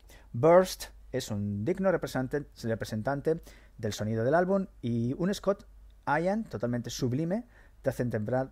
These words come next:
desde el segundo número uno. Ah, Anthrax con este álbum no solo consiguió dar un giro a su carrera, sino que creó una, mm, obra maestra para mí.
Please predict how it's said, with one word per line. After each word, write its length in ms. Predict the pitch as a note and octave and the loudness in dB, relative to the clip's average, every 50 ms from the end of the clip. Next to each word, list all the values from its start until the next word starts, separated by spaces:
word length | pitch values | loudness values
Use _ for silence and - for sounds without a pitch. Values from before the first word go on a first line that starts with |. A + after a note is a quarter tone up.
| - - | -10 -4
desde 220 | A#2+ A#2+ B2 B2+ | -2 -2 0 0
el 80 | C#3 C#3 | -4 -4
segundo 580 | - - G#2+ A#2 C3+ C#3 C3+ C3+ C3+ C3+ - - - - | -4 -4 -4 -2 -2 -2 0 0 -2 -2 -4 -12 -6 -2
número 420 | D3 E3+ F#3+ G3+ G3 F#3 - - - | -2 0 2 2 2 2 0 0 0
uno. 300 | G3 G3+ F3 B2 G2 - - - - - - - - - - - - - - - - - - - - - - - - - - | 0 2 2 0 -2 -6 -12 -20 -20 -20 -20 -20 -20 -20 -20 -18 -18 -18 -18 -18 -20 -20 -20 -20 -20 -20 -20 -20 -20 -16 -2
Ah, 320 | - D3 C#3+ C#3 C#3 C#3 D3 | 4 6 6 8 8 6 6
Anthrax 460 | E3+ F3+ - G3 G3+ G3+ G3+ - - | 4 2 4 6 6 6 6 2 -4
con 140 | - - F3 | -2 -2 -2
este 180 | F#3 - - | -2 2 4
álbum 320 | F#3 F3+ F#3 F#3 G3 F#3+ F3+ | 4 4 4 2 2 2 2
no 140 | D#3+ E3+ F3 | 2 0 2
solo 180 | - G#3 G#3 | 2 2 2
consiguió 460 | G3 G3+ F#3+ - F3+ D#3+ D#3+ E3+ F3 | 2 0 -2 0 -2 0 2 2 4
dar 100 | E3+ E3 | 4 2
un 100 | E3 D#3 | 0 -2
giro 220 | D3+ - E3 D#3+ E3+ | -4 -4 -2 -2 -2
a 40 | D#3 | -2
su 140 | - D#3 B2+ | -2 -6 -2
carrera, 440 | - A2 A2+ C3+ D3 C3+ A2+ G#2 G#2+ | 0 0 2 4 2 2 2 0 -2
sino 300 | - - B2 A2+ A2+ A2+ | -4 -4 -4 -4 -2 -2
que 100 | B2 A2+ | -2 -4
creó 380 | B2 A#2+ C3 C#3+ D3 D3 - - | -2 -2 0 0 0 -2 -4 -6
una, 320 | D3+ D3+ D3+ D3+ D3 - - - | -6 -2 -2 -2 -4 -4 -8 -10
mm, 160 | - C#3+ D3 - | -8 -8 -8 0
obra 320 | - D3+ D#3 D3+ D3+ D3 C#3+ | 0 0 0 2 0 0 0
maestra 800 | B2 A#2+ A#2+ A2+ A2 A2 A2+ B2+ D3+ C#3 A#2+ - - - A2+ G#2 | 2 0 2 2 2 2 2 2 0 0 -2 -6 -8 -6 -6 -4
para 180 | G2+ G2+ G2 | -4 -4 -4
mí. 200 | G#2 A#2 B2 - | -2 -4 -4 -6